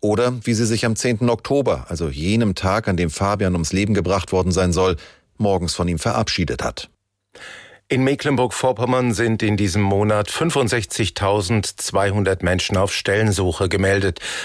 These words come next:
Speaker 2: Laut Arbeitsagentur sind das zweitausendsechshundert weniger als im März. Im Vergleich zum April vor einem Jahr bedeutet das einen minimalen Rückgang.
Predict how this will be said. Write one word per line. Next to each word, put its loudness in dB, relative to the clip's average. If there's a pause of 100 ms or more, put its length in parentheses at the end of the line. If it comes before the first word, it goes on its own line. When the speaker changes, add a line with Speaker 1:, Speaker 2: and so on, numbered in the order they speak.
(140)
Speaker 2:
Laut -4
Arbeitsagentur 0
sind -2
das -2
zweitausendsechshundert -2
weniger 2
als -2
im 0
März. -2 (380)
Im -8
Vergleich 0
zum 2
April 0 (160)
vor -2
einem -2
Jahr 2
bedeutet -2
das 0
einen 0
minimalen 2
Rückgang. -2